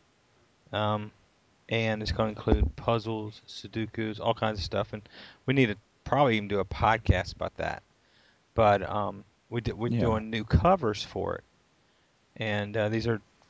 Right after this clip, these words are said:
Speaker 1: traditional full-size covers, you know. We're usually gonna do things full-size with Clay's Way. And, uh, I, instead of sitting in here in the little studio all by myself, I went, I was, it was Father's Day,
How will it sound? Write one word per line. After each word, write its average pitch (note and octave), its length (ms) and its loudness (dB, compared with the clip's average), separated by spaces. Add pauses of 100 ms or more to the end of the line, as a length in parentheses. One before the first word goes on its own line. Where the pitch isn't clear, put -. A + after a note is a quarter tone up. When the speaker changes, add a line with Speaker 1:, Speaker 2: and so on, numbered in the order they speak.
Speaker 1:
traditional G2+ 460 -2
full-size G2+ 880 2
covers, F#2+ 500 0
you G#2 60 -10
know. G#2 180 -4
We're G#2+ 180 -6
usually G#2+ 280 -2
gonna G2+ 120 -6
do A2 140 -2
things F#2+ 400 -8
full-size G2 580 0
with F#2+ 120 -6
Clay's A2 340 0
Way. G#2 160 -2 (720)
And, G#2+ 460 -2
uh, - 560 -6
I, G#2+ 120 4
instead A2+ 400 6
of A2+ 80 8
sitting B2+ 360 8
in A#2+ 140 2
here A#2 160 2
in A2+ 100 0
the A2 80 -2
little G#2+ 240 4
studio A#2 540 4
all G#2 140 6
by G#2 140 0
myself, B2+ 720 2 (760)
I A2+ 120 4
went, G#2+ 240 0
I G#2 120 -2
was, G#2 300 -6 (200)
it A2+ 80 -2
was A2 140 -4
Father's A#2+ 460 4
Day, G#2+ 320 0